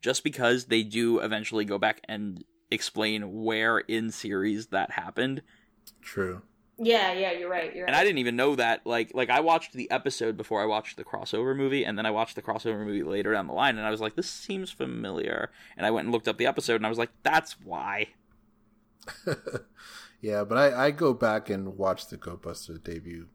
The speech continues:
Speaker 2: every once in a while just 'cause it's so freaking
Speaker 3: Mm-hmm.
Speaker 2: cool. But we're not talking about that. We're talking about the
Speaker 3: <laughs>
Speaker 2: crossover.
Speaker 1: Yes.
Speaker 2: So,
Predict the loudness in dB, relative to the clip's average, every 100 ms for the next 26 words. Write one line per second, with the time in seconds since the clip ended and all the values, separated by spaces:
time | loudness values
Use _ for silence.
0 | _ -12 -10 -8 -8 -10 -14 -12 -12 -14
1 | -16 -14 -12 -8 -4 -2 -2 -4 -6 -8
2 | -8 -10 -14 -18 _ -20 -20 _ _ 4
3 | 4 4 -6 -20 _ -2 -2 0 -4 -6
4 | -10 -16 -12 -4 -2 -2 -4 -6 -2 0
5 | 0 -6 -14 -14 -12 -8 -8 -10 -10 0
6 | 0 -2 -2 2 2